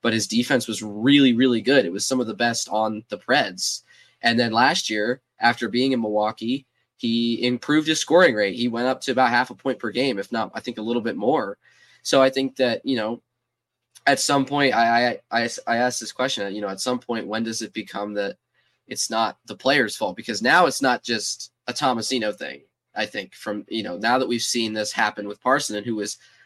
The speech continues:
clicking along at a really solid pace with Forsberg and O'Reilly, he, he gets demoted and he starts playing with these guys who are not as good as he is. And that's evident both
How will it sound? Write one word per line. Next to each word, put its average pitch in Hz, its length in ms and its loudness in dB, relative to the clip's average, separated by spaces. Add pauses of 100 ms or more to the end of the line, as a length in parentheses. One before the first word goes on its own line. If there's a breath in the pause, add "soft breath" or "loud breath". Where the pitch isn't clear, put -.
(120 soft breath)
clicking 120 360 0
along 107 380 0
at 98 80 -4
a 95 60 -6
really 104 320 -6
solid 107 440 0
pace 120 300 -4
with 98 100 -12
Forsberg 110 400 -8
and 101 120 -6
O'Reilly, 104 520 2 (880 soft breath)
he, 117 400 -2
he 123 140 0
gets 113 260 -2
demoted 120 560 2
and 110 140 -6
he 110 80 -4
starts 120 240 -2
playing 123 260 0
with 113 100 -4
these 113 140 -4
guys 117 300 2
who 117 100 -4
are 113 140 0
not 123 340 4
as 113 140 -4
good 101 400 -2
as 101 180 -6
he 98 160 -8
is. 95 320 -12 (300 soft breath)
And 107 400 0
that's 107 240 0
evident 107 440 -2
both 107 320 -2